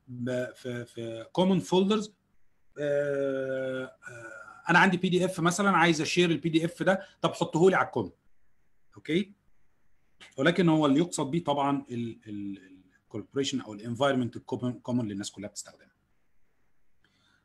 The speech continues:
طيب، آه، يعمل ايه؟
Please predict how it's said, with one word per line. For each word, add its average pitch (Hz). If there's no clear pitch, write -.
طيب، 160
آه، 147
يعمل 233
ايه؟ 175